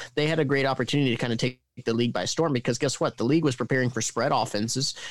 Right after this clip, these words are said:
and the Titans kinda take advantage of this too because they, you know, while, while a league is getting smaller and faster, the Titans got bigger and stronger.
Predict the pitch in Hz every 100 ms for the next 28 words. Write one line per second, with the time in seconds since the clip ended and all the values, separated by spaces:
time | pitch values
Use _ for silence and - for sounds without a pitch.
0 | - 123 120 113 139 123 165 294 156 -
1 | 131 123 127 123 123 123 123 127 131 -
2 | - 247 104 107 107 113 113 120 156 131
3 | 117 110 120 117 - 131 123 - 127 120
4 | 147 160 143 127 127 110 107 - 120 131
5 | 165 127 110 117 117 147 180 160 135 123
6 | 110 123 123 - 117 127 113 135 131 110
7 | - - 165 170 82 87